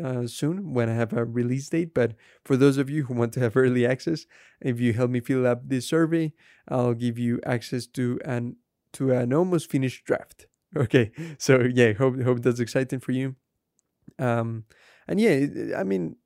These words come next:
yeah, you, you'll see the survey. Yeah, there are a couple of decisions I want to make about how to move on doing this podcast. As you know,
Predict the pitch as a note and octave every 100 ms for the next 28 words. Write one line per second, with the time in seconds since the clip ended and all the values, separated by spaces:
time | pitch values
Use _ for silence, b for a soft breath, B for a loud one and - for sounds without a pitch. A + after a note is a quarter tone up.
0 | - - E3 E3 C#3+ G3 G#3+ A3 - F#3
1 | D3 C#3 A#2 A2+ A#2+ C#3+ D3+ D#3+ C#3+ D3+
2 | C#3+ B2+ A#2+ A#2 C#3 B2+ A#2+ A#2 A#2 A2+
3 | A#2 B2 A2+ - b b b - B2 A#2
4 | A#2+ A#2+ B2 A#2 A2+ A2 - - C3+ B2
5 | B2 B2 A#2+ B2 B2 A#2+ - - C3+ C3
6 | C3+ B2+ B2 A#2+ B2+ C3 C3